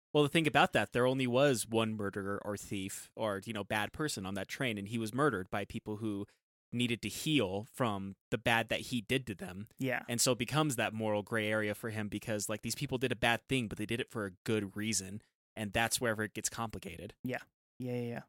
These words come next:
Speaker 2: That, oh, it's so good.
Speaker 1: Yeah.
Speaker 2: <laughs> And that's, uh, the end of the movie
Speaker 1: It's
Speaker 2: is him getting off the train. Somebody comes up and is like, "Hey, uh, there's been a murder on the Nile.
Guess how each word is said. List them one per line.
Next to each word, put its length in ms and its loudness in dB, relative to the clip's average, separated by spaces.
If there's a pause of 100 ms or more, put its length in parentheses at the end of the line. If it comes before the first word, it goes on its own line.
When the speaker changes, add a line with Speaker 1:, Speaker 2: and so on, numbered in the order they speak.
Speaker 2:
That, 120 -10 (200)
oh, 140 -6
it's 100 -14
so 140 -6
good. 180 -10 (180)
Speaker 1:
Yeah. 220 0 (200)
Speaker 2:
<laughs> 260 -2
And 180 6
that's, 420 4
uh, 120 4
the 160 4
end 120 6
of 40 -6
the 60 4
movie 300 6
Speaker 1:
It's 80 4
Speaker 2:
is 60 -2
him 80 4
getting 200 4
off 140 2
the 80 -4
train. 500 2 (120)
Somebody 300 2
comes 260 0
up 140 2
and 80 0
is 60 -4
like, 160 -2
"Hey, 280 4 (600)
uh, 260 4
there's 180 2
been 220 4
a 40 4
murder 320 4
on 120 6
the 80 4
Nile. 460 6